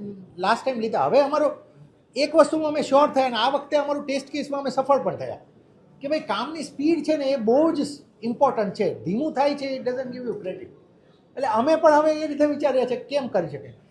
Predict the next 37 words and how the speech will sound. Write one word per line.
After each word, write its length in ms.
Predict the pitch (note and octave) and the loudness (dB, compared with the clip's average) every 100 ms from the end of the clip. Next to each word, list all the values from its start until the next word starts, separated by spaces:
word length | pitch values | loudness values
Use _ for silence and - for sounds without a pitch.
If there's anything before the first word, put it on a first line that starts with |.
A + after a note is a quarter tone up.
| _ | _
એની 200 | A3 C#4+ | -8 -4
સાથે 260 | D4+ D4 D4+ | 2 2 0
ક્વોલિટી 380 | - A3+ C#4 C#4 | 0 -2 -2 -4
મોનિટરિંગ, 600 | G#3+ A#3 A#3+ G3+ G3 G3+ | -4 -4 -2 -4 -4 -6
એટલે 220 | - D4 | -6 -4
જ 60 | D4 | 0
આ 80 | |
એન્જિનિયરો 480 | C4+ A3+ C4+ C4+ C4+ | 0 0 -4 -4 0
ઉપર 280 | G#3 G3+ G#3 | 0 -2 -2
રાખે 240 | G#3+ G#3+ | -2 -2
ને 60 | B3 | -6
એટલે 260 | G3 G3 D#4+ | -8 -6 -4
જ 40 | |
એને 140 | E4 | -2
નોટિસ 300 | C4+ C4 A#3+ | 0 -2 -4
આપી 200 | D#3 - - _ _ _ _ _ _ _ _ - | -8 -10 -16 _ _ _ _ _ _ _ _ -6
કે 80 | D#4 | -4
તમે 300 | D4+ F#3+ D4+ | 2 4 8
ઊભા 240 | E4+ E4 | 8 6
છો 120 | D#4 D4+ | 4 -2
તો 100 | D4+ | -4
કેમ? 220 | C4+ G3+ - - - | -4 -6 -8 -18 -10
આજે 200 | G3 C4 | -6 -4
આપણો 220 | B3 C#4+ | -2 -2
એન્જિનિયર 380 | A3 B3 C#4+ C#4+ | -4 -6 -8 -6
ના 100 | C#4 | -2
હોય 240 | E4 E4 | 0 -2
ને 100 | E4 | -6
કોઈ 140 | D#4 | -8
ભૂલ 280 | C4 C4 D#4 | -8 -4 -2
થાય 160 | D4 D#4+ | 0 -2
તો 120 | D#4+ | -4
એ, 100 | D#4 | -10
એને 360 | D4+ D4 D4+ D4+ | -10 -10 -10 -10
એકલાય 300 | D4 D4 C4+ | -8 -4 -2
કરી 200 | G3 | -4
લે. 120 | C3+ | -8